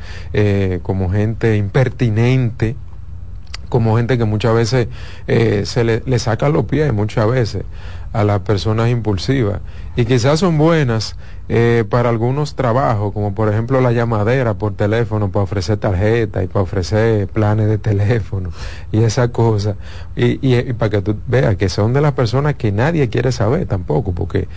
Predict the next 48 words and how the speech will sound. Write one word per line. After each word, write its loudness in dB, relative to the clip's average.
te 2
llaman 0
a 2
la 0
una 0
de 2
la 2
tarde, 2
a 0
las 2
dos 2
de 4
la 2
tarde, 0
cuando -2
tú -4
estás 0
comiendo, 2
cuando 2
tú 2
empezás 0
a -2
trabajar. 2
La 2
única 2
forma, 0
el 2
único 2
momento 2
en -2
que 0
esa 0
gente 0
no 0
llama 0
a 2
uno 0
es -2
ni 2
de 2
madrugada 2
ni 0
en 0
la 0
noche, -2
gracias 2
a 2
Dios, 0